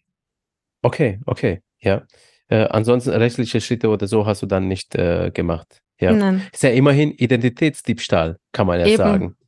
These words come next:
Speaker 1: Ja.
Speaker 2: Und vor allem, wenn
Speaker 1: Ah.
Speaker 2: die dann Geld machen mit irgendwas vielleicht Unseriösen, die,
Speaker 1: Ja, ja.
Speaker 2: weiß nicht, die vielleicht Geld abzocken oder sowas, es ist, es ist sehr schwierig.
Speaker 1: Krass, krass, ja.
Speaker 2: <clears throat> Ja.
Speaker 1: Okay, okay, spannend.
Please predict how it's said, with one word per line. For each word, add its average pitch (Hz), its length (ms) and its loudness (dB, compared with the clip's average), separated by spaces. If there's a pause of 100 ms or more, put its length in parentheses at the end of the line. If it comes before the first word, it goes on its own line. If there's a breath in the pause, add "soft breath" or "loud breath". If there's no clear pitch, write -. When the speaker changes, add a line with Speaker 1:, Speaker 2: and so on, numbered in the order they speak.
(280)
Speaker 1:
Ja. 101 180 4
Speaker 2:
Und 220 100 2
vor 214 140 0
allem, 214 320 0
wenn 208 100 4
Speaker 1:
Ah. 123 40 2
Speaker 2:
die 196 100 -2
dann 196 340 0
Geld 190 440 0
machen 226 640 0
mit 202 180 -2
irgendwas 214 520 0
vielleicht 196 460 0
Unseriösen, 220 1400 0
die, - 160 0
Speaker 1:
Ja, 98 200 6
ja. 98 220 4
Speaker 2:
weiß 196 160 0
nicht, - 380 -4
die 202 80 -2
vielleicht 196 320 0
Geld 214 280 2
abzocken 226 460 -2
oder 214 140 0
sowas, 202 300 -2
es - 160 -12
ist, - 80 -10
es - 180 -4
ist - 160 -12
sehr 185 180 2
schwierig. 180 500 -4 (400 loud breath)
Speaker 1:
Krass, 92 480 -2 (140)
krass, - 440 -4 (140)
ja. 220 280 2
Speaker 2:
<clears throat> - 60 -12
Ja. 202 260 0 (360 loud breath)
Speaker 1:
Okay, 127 400 2
okay, 113 260 0
spannend. 104 440 -2